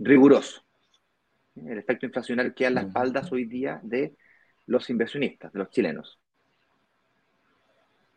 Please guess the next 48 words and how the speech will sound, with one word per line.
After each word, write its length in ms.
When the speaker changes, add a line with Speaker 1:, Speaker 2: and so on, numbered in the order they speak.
Speaker 1:
No 180
en 60
la 80
Speaker 2:
Correcto. 180
Speaker 1:
espalda 200
del 100
banco, 400
por 100
ejemplo. 440
Lo 160
cual 160
no 80
es 60
tan 120
malo, 260
porque 300
la, 160
la 140
uef 220
parece, 280
¡uy, 220
que 300
la 120
uef 300
es, 340
el 100
problema 220
no 80
es 60
la 80
uef, 200
el 80
problema 240
es 60
la 60
inflación. 480
La 140
uef 200
es 100
una 140
moneda 360
de 100
medida 420
de 80
la 100
inflación, 420
nada 180
más. 240